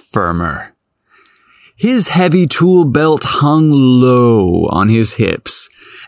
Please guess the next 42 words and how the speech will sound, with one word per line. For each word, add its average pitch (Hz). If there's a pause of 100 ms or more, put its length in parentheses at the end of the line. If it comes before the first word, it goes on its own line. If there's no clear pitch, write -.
(100)
and 120
pulled 180
his 147
work 147
pants 147
down 117
just 165
enough 202
so -
you 113
could 113
make 139
out 151
his 101
V-cut 107 (100)
abs. - (1160)
John 135
couldn't 117
help 151
but 117
laugh 131
to 101
himself. 95 (720)
Is -
this 277
guy 240
really 180
a 135
cable 185
guy, 196
or 147
did 131
I 131
just 113
walk 120
onto 110
the 104
set 104
of 101
a 98
porn 101
movie? 101